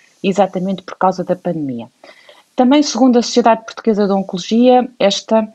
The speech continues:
terá levado a uma quebra significativa no diagnóstico de novos cancros, devido à redução dos programas de rastreio, consultas, mas também ao receio das pessoas em procurarem os seus médicos, adiando exames e consultas.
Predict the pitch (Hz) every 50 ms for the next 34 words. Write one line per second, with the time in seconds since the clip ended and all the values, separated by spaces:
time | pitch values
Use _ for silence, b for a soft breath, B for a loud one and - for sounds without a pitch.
0 | B B B B _ - - 220 214 208 202 185 196 220 214 202 196 208 202 196
1 | 196 196 - 233 220 196 220 208 - - 196 208 208 202 - - 202 - - 202
2 | - - 202 190 170 175 185 180 180 185 175 175 190 202 190 180 196 196 196 190
3 | 190 - - 175 - _ - 180 175 170 165 - - - - 196 208 220 220 208
4 | 220 - 202 180 180 170 165 190 214 214 202 - 214 208 202 B B B B B
5 | B B B B - 190 196 185 - - - - - - 214 202 196 180 190 -
6 | - 190 196 175 185 185 180 180 175 - - - - 180 180 - - 185 202 208
7 | 208 208 202 - - 185 180 - - - 226 226 233 226 233 226 220 202 - -
8 | B B B B B _ - 226 247 240 - - 233 220 220 220 220 226 226 220
9 | 214 208 202 - - - - 214 214 214 185 185 202 180 - - - - - 214
10 | 220 220 226 226 220 - - b b b b b _ 196 214 220 208 - 202 196
11 | 196 - - 208 208 196 196 196 190 - - 190 175 170 165 180 190 196 202 196
12 | 202 196 185 - - - 190 175 - 190 196 196 196 175 190 180 165 175 202 208
13 | 208 202 180 196 196 - - 170 147 - - 123 123 - - 104 - - -